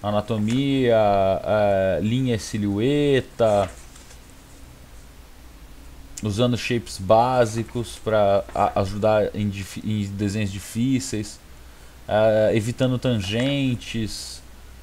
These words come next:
alguns princípios de desenho,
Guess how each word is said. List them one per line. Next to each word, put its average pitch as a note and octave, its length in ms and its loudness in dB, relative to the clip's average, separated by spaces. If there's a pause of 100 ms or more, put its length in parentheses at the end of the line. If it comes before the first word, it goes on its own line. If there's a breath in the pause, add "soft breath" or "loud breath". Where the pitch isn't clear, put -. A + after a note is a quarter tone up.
(3000)
alguns A2+ 300 2
princípios A#2+ 500 -4
de A2+ 100 -4
desenho, A2+ 840 -2